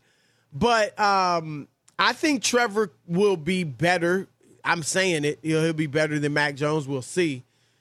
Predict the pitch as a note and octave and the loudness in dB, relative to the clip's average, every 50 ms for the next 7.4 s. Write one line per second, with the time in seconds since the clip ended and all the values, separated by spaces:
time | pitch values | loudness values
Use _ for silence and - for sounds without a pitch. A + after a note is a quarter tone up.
0 | _ _ _ _ _ _ C#3 C#3 A#3+ C4 A#3+ A3+ - G#3 G3 G#3+ G#3+ G3+ F3 D#3+ | _ _ _ _ _ _ -4 0 2 2 2 2 0 0 2 2 2 2 2 0
1 | C#3 G2+ - _ _ - E3 F3+ G#3+ A3 G#3 F#3 G#3 G3 G3 F#3+ F#3 F#3 F3 - | -4 -8 -12 _ _ -6 -2 2 2 2 2 2 2 2 4 2 0 -2 -4 -8
2 | _ _ _ _ _ _ _ - E3+ F3+ A#3 D4 E4 E4+ F#4 F#4 F4 D#4+ D4 C4+ | _ _ _ _ _ _ _ -4 -2 2 4 4 4 4 4 2 2 2 2 2
3 | C4+ B3+ G3+ F#3 G3 F3+ F3+ F3 F3 F#3 F#3+ F3+ D#3+ C#3+ B2+ C3 C3 - _ _ | 0 0 2 2 0 0 0 0 0 2 2 2 0 -2 -4 -8 -12 -18 _ _
4 | _ _ _ - E3+ D#3+ C3+ D3 G3 G#3 F3 F#3 F3+ E3 D3+ D3+ D#3 D3+ C#3+ C#3+ | _ _ _ -2 -2 0 0 0 0 0 2 0 0 0 0 0 0 0 0 -2
5 | C3 A#2+ C3+ C3+ A#2+ G2+ - _ _ _ _ _ _ _ _ _ _ _ _ _ | -2 -2 -4 -4 -4 -6 -12 _ _ _ _ _ _ _ _ _ _ _ _ _
6 | _ _ _ _ _ _ _ _ _ _ G3 D#4 F#4+ G4 G4+ G#4 G#4+ G#4+ A#4 A4 | _ _ _ _ _ _ _ _ _ _ 2 4 4 4 4 4 2 2 4 4
7 | A4 A#4+ A#4+ A4 - F3 B2 | 4 4 2 0 0 -2 -6